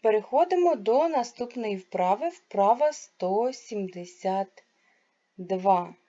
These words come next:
Запиши, будь ласка, посередині. Зараз прочитаємо з тобою текст, доставляючи пропущені букви.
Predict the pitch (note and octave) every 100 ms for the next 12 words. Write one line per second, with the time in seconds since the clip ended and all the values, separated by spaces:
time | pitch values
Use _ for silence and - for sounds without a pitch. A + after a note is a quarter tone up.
0 | _ - - - - - G#3+ B3+ B3 A3+
1 | - G3 F3+ F3+ F#3+ B3+ - F4+ F4+ -
2 | F#3 - A3 F#3+ F3+ E3+ - F3 F3 F3
3 | F3+ _ _ _ _ _ _ _ _ _
4 | _ _ _ _ _ _ _ _ _ _
5 | _ _ _ _ _ _ - - - -
6 | A3+ C4+ G4+ D4 - - A3+ A3 A#3+ A#3
7 | G#3+ G3+ G3 - G3 G3+ G3+ D4+ F#4+ G#4+
8 | - G#3 - F3 E3+ G#3 C4 C4+ B3 -
9 | F#3 - F#3 F#3+ - G3 F#3+ F3+ F#3 -
10 | E3+ F3